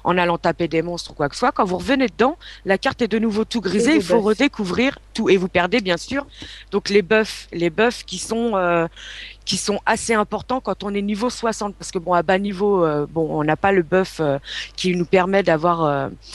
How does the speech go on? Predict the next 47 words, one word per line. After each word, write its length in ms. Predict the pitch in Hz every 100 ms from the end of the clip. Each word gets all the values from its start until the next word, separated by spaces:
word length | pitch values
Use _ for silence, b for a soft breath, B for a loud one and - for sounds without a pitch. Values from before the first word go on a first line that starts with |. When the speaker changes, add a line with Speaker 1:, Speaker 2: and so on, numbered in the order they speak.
| B - -
Speaker 1:
de 80 | 196
l'or 380 | 208 214 202
et 520 | 185 180 175 175 170 165
des, 320 | 175 151 151
enfin, 400 | 147 - 143 143 -
et 200 | 151 143
des, 300 | 156 147 143
des 320 | 139 - 123
Speaker 2:
des 200 | 175 175
Speaker 1:
objets 80 | 170
Speaker 2:
objets. 180 | 160 180
Speaker 1:
magiques 380 | 170 165 160
en 80 | 156
plus. 400 | - 240 262 -
Voilà, 220 | - 165
exactement. 460 | 202 165 - 180 254 B B B
Par 160 | - 160
contre, 220 | 254 254
au 40 | 208
niveau 240 | 196 185
soixante, 560 | - 190 - 247 - - - -
euh, 360 | 156 151 151 156 -
comme 220 | 185 190
on 80 | 185
gagne 300 | 196 190 185
plus 400 | - 226 247 247 B B B B
vraiment 380 | - 208 202 190
d'expérience, 680 | 196 - 208 196 208 208 170
mais 120 | 170
bon, 240 | 160 185
euh, 60 | 170
maintenant 340 | 165 170 185
avec 280 | 185 165 -
les 100 | 170
patchs 320 | - 185 -
qui 120 | - 170
sortent, 420 | - 180 - 160
euh, 160 | 151
il 60 | 151
y 60 | 156
a 60 |
encore 240 | 147 175 151
d'autres 160 | 165
systèmes 380 | - - 175 165
avec 240 | 147 156
des 100 | 165
parangons, 540 | 156 165 156 160 180